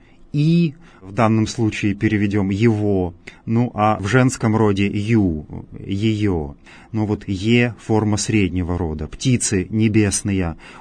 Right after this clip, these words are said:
позобаша е", то есть "птицы небесные склевали его". Следующий стих. "А другое паде на камени,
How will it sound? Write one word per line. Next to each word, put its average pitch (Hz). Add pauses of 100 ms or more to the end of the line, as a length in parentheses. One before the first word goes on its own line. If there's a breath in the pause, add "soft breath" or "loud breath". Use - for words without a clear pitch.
позобаша 104
е", 139 (380 loud breath)
то 110
есть 98
"птицы 131
небесные 104
склевали 107
его". 98 (640 loud breath)
Следующий 110
стих. - (360 loud breath)
"А 131
другое 113
паде 107
на 107
камени, 135